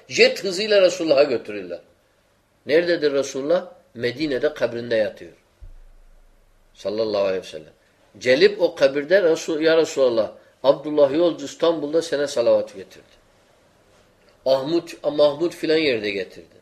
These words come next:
Ha, bir Johnny var, Müslüman olmuş,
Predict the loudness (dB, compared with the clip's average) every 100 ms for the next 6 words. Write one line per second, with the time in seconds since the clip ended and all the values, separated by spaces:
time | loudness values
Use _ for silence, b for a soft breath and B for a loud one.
0 | _ _ _ b b b b b -2 4
1 | 4 2 -6 0 2 4 6 6 4 -4
2 | -2 2 2 2 0 -4 -8